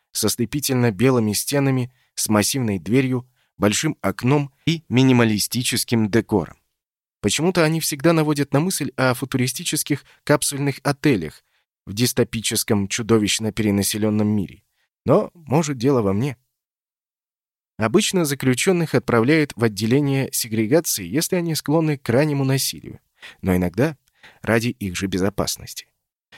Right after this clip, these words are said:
Некоторые заключенные известны тем, что нарочно задирают охранников, чтобы спрятаться в отделении сегрегации, если хотят избегать общения, например, из-за бандитских разборок или долгов за наркотики.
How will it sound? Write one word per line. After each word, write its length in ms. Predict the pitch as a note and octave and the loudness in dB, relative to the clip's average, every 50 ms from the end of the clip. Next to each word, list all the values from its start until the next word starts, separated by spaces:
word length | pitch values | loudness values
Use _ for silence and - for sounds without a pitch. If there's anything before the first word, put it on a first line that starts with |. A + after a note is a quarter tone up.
| - _ - | -20 _ -2
Некоторые 440 | - C3+ D#3+ D3+ D3+ C3 C#3 C#3 B2+ | 0 2 2 2 2 2 2 2 2
заключенные 640 | A#2 A#2+ - - A2+ G#2+ - - F3 D#3+ C3+ A2+ | 2 -2 -4 -4 -4 -2 -2 -2 0 0 0 0
известны 420 | G2 F2 F#2+ C3 C3+ - A2+ G#2+ G#2 | 0 0 0 -2 0 0 -2 -4 -4
тем, 260 | - - D#3+ D#3+ C#3 | -4 -4 -4 -4 -4
что 280 | - - G#2 F#2+ F2+ | -4 -2 0 0 0
нарочно 540 | E2 E2+ F2 F2 G#2+ C3 C3 - - G#2+ G2 | -2 -2 -2 -2 0 0 0 0 -2 -4 -4
задирают 520 | F2 F#2 F#2 E2 F2+ F#2+ A2+ A2+ G#2 F#2+ - | -4 -4 -4 -2 0 0 2 0 0 -2 -4
охранников, 640 | E2+ - - A#2+ C#3 C3+ C3 B2 - A#2+ - - - - - - | -8 -6 -4 -4 -2 -2 -2 -4 -4 -6 -8 -8 -12 -20 -18 -14
чтобы 260 | - - - C3 B2+ | -6 -2 -2 0 0
спрятаться 600 | A#2 - - B2 B2 A#2 - A2+ G#2 - - G#2+ | -2 0 2 2 2 2 2 0 -4 -4 -4 -4
в 60 | G2 | -2
отделении 460 | F#2+ F2 D#2 G2 G2 G#2 G#2 G2 G2 F#2+ | -4 -2 -2 -2 0 0 2 2 0 -2
сегрегации, 680 | - - E2+ - F2+ E2+ F#2+ A2 A2+ - - G2 F2+ | -2 -4 -6 -6 -4 -2 -2 -2 -2 -2 -4 -6 -6
если 300 | D#2+ E2+ F2+ - - F2+ | -6 -6 -6 -6 -8 -8
хотят 380 | - - E2+ - G#2 F#2+ - | -8 -8 -4 -4 -4 -4 -4
избегать 460 | G2 E2+ D2+ D#2+ E2 D2 G#2 G2+ - E2+ | -6 -8 -8 -6 -4 -2 -4 -4 -4 -6
общения, 460 | D2+ - - - A2 G#2+ G2 F#2+ F2+ | -8 -6 -6 -4 -4 -4 -4 -4 -6
например, 440 | E2 D#2 - - F#2 F#2+ F#2+ E2+ D2 | -6 -8 -6 -4 -4 -2 -4 -4 -6
из-за 280 | E2+ E2+ F2 F2+ F#2 | -10 -10 -8 -8 -8
бандитских 640 | F2 E2 G2 G2 F#2+ E2 G2+ G#2 - - - D#2+ - | -4 -2 0 0 0 -2 -4 -6 -6 -8 -8 -10 -10
разборок 480 | - D2+ D#2+ E2 F2+ A#2 A#2+ A2 - - _ - - - - _ | -10 -10 -8 -4 -4 -4 -4 -4 -8 -14 _ -20 -20 -20 -12 _
или 120 | F3 F3+ | 0 0
долгов 520 | E3 A2 A2+ G2 F2+ E2 G#2 G2+ - - - | 2 2 2 0 0 0 -4 -4 -4 -8 -12
за 200 | - E2+ F2+ G#2+ | -10 -6 -2 -2
наркотики. 640 | G2+ F#2+ G2 - - - - - - - - - _ | 0 -2 -2 -4 -8 -10 -10 -10 -14 -18 -20 -20 _